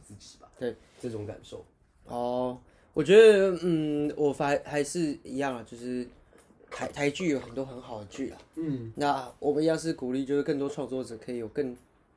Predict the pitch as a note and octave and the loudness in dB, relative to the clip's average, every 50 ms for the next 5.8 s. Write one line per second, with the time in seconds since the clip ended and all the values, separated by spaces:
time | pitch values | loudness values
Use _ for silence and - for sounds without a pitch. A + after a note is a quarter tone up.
0 | _ _ _ _ _ _ _ _ - C#3 B2+ - - D3 D#3+ D#3+ - A3 E3 C3+ | _ _ _ _ _ _ _ _ -8 -6 -4 0 0 0 0 0 0 -2 -2 0
1 | B2+ B2+ B2+ C#3 E3+ D3 B2+ - B2 B2+ B2+ - A#2+ A2 - D#3+ D3 - B2+ A#2 | 0 -2 -2 0 0 0 0 -2 -4 -6 -6 -6 -6 -6 -4 -6 -6 -6 -6 -10
2 | A#2+ A#2+ A#2 A2 A2+ - - - A#2+ - - - - - - - - F3+ F3+ E3+ | -10 -10 -12 -14 -14 -16 -10 -10 -10 -10 -10 -16 -20 -20 -10 -2 2 4 4 8
3 | F#3+ G3 F3 D#3 F#3+ F3 D3 - - - _ - - - - - - - - _ | 8 8 8 8 6 4 4 2 -2 -12 _ -16 -16 -16 -16 -20 -20 -20 -10 _
4 | - F3 A3+ A#3+ G#3 A3 A3 A3+ - G#3+ G3 G3 F#3 - - G#3 F#3 F3+ G3 G3 | 4 6 8 10 10 10 10 10 10 8 8 8 6 4 2 2 2 4 0 0
5 | F3 G3+ F#3 F3 E3+ E3+ E3 D#3 C#3+ C3+ C3+ C#3+ C#3+ C#3 B2+ - | 2 2 2 4 4 4 4 4 2 2 2 2 2 2 0 -2